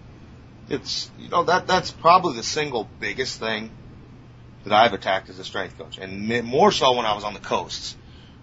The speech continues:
than, than in the Midwest. But getting people to eat, um, it's just amazing that you have, you know, you'll have people that, that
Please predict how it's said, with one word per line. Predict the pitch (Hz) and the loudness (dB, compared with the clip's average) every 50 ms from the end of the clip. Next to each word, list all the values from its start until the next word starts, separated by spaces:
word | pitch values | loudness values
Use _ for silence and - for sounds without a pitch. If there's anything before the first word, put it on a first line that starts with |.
| - - | -10 -4
than, | 104 107 104 101 98 98 - | 0 0 2 0 0 -4 -6
than | - 110 110 104 101 | -4 -4 -4 -4 -4
in | 104 98 | -6 -8
the | 101 98 | -8 -8
Midwest. | 98 104 104 90 92 101 95 82 - - - - - | -8 -8 -8 -6 -4 -6 -6 -6 -8 -12 -14 -16 -6
But | - 107 101 90 85 - | -4 -4 -4 -4 -8 -10
getting | - 120 127 127 131 123 | 0 0 2 2 2 0
people | 113 - 123 117 110 104 | -2 -6 -8 -8 -8 -10
to | 101 98 | -10 -10
eat, | 92 95 - - - - - - - - - - - - - - - - - - - - - | -10 -10 -12 -12 -16 -16 -16 -18 -18 -18 -20 -20 -20 -20 -20 -20 -20 -20 -20 -20 -20 -18 -4
um, | - 101 95 92 90 92 95 | 0 2 4 4 2 0 -2
it's | 127 147 | -8 -6
just | - - 170 143 - | -2 0 0 0 2
amazing | 156 143 127 123 131 180 208 151 101 87 87 | 0 0 2 2 4 4 2 2 -2 -8 -10
that | 101 110 107 | -12 -8 -2
you | 113 110 | 0 2
have, | 104 104 104 101 95 - - - - - - | 4 4 2 2 -2 -8 -18 -20 -20 -20 -16
you | - 147 135 | -10 -6 -2
know, | 117 117 | 0 0
you'll | 120 123 120 | 0 2 2
have | 123 117 113 | 0 0 0
people | 135 131 127 120 | -2 -2 -2 -4
that, | 107 98 - - - - 120 | -8 -10 -16 -18 -18 -6 -4
that | 135 - | -4 -4